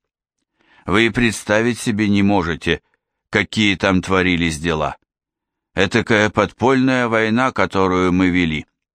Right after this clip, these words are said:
Про Лаос вслух не говорили — однако все там были. Русские, китайцы, американцы, французы. Друзья и враги все в одну кучу,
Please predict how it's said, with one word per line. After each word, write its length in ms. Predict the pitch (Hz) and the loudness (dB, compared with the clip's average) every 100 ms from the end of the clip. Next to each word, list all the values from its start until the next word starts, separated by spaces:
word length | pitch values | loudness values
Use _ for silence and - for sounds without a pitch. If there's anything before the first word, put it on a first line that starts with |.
| _ _ _ _ - | _ _ _ _ -2
Про 160 | 127 147 | 2 2
Лаос 560 | 156 175 196 - - - | 2 0 0 -4 -10 -14
вслух 420 | - 143 160 - | -6 -2 -2 0
не 160 | 147 | -2
говорили — 680 | 135 135 151 120 85 73 71 - _ _ _ - | 0 0 0 0 0 -4 -10 -16 _ _ _ -4
однако 560 | 101 101 117 113 110 | -2 2 0 2 -2
все 300 | 95 - 98 | -2 -2 -2
там 260 | - 78 73 | 0 -2 -2
были. 320 | 69 50 50 _ _ _ _ _ | -6 -10 -16 _ _ _ _ _
Русские, 640 | 101 143 143 - 127 117 101 | 0 0 0 -4 0 2 0
китайцы, 840 | - 82 92 110 104 - 101 - - | -4 -4 0 0 0 -4 -4 -4 -2
американцы, 880 | 95 98 92 87 - 107 101 80 90 | 0 2 2 -2 0 0 0 -2 -4
французы. 800 | 85 92 87 - 98 113 92 90 _ _ _ _ _ _ _ 160 | 0 0 0 -4 -4 -4 -2 -4 _ _ _ _ _ _ _ -2
Друзья 500 | 147 147 196 214 185 | 0 0 0 0 0
и 20 | |
враги 520 | 160 165 160 196 143 | 0 -2 -2 -4 -4
все 240 | - 175 | -4 -2
в 80 | 151 | 0
одну 320 | 139 131 143 | -2 0 -2
кучу, 480 | - 104 80 78 76 | 0 -2 -2 -6 -8